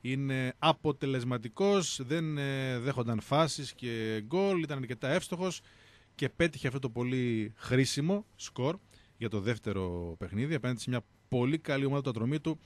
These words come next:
μια ομάδα που είναι οργανωμένη, πειθαρχημένη και βγαίνει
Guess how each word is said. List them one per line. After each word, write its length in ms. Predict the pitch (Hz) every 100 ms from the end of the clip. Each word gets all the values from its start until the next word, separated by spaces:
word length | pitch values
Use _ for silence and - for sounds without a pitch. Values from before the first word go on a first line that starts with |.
| - - - _
μια 240 | - 139 156
ομάδα 540 | 139 151 160 151 160
που 160 | - 143 143 139 135 135 131 127 131
είναι 100 | 139
οργανωμένη, 720 | 120 117 107 120 165 185 175
πειθαρχημένη 880 | 120 107 - 104 135 175 180 185 - - - - - -
και 180 | 135 127
βγαίνει 460 | 113 151 165 165